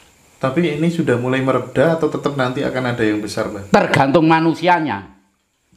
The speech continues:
Speaker 2: Kalau manusianya itu manut aturane sing nata.
Speaker 1: Aturan sing nata niku maksudnya alam?
Speaker 2: Ya di samping alam ya wu-, sing wujud kuwi mau.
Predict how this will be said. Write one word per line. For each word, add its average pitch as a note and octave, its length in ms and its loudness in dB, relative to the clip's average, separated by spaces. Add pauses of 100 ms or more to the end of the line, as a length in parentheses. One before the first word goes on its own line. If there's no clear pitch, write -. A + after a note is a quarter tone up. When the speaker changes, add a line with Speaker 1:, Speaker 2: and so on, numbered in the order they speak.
Speaker 2:
Kalau E3 240 4
manusianya D#3+ 800 2
itu F3 160 -6 (400)
manut D#3 400 -2
aturane D#3 960 -2
sing D3 160 -2
nata. C#3+ 560 0 (320)
Speaker 1:
Aturan D#3+ 400 -10
sing E3 160 -14
nata D#3+ 320 -10
niku F3 160 -10
maksudnya E3+ 400 -8
alam? B2+ 480 -4 (960)
Speaker 2:
Ya A2 400 2
di G#2 240 -2
samping A#2 480 2
alam C3+ 480 2
ya C#3+ 560 -2
wu-, C#3+ 160 -6
sing C#3+ 240 -2
wujud C#3 400 -2
kuwi D3+ 160 2
mau. E3 400 2